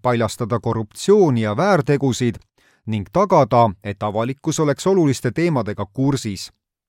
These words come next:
Lisaks tähendab määrus seda, et olenemata meediaformaadist saavad tarbijad olla kindlad,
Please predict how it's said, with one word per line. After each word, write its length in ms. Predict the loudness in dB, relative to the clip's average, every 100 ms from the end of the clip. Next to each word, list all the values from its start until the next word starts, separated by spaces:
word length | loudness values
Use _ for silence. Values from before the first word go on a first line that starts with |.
| _ _ _ _ _ _ _
Lisaks 380 | -6 -4 -4 -2
tähendab 360 | -2 2 2 0
määrus 440 | 0 0 -2 -2
seda, 360 | 0 4 4 4 -2
et 140 | -10 -4
olenemata 560 | -4 -2 -2 -4 -4
meediaformaadist 1120 | -4 -2 -2 -2 -2 -2 2 2 2 0 -4 -6
saavad 360 | -6 -4 -6
tarbijad 460 | -2 0 0 0 -2
olla 280 | -2 -4 -4
kindlad, 560 | -2 0 0 0 -2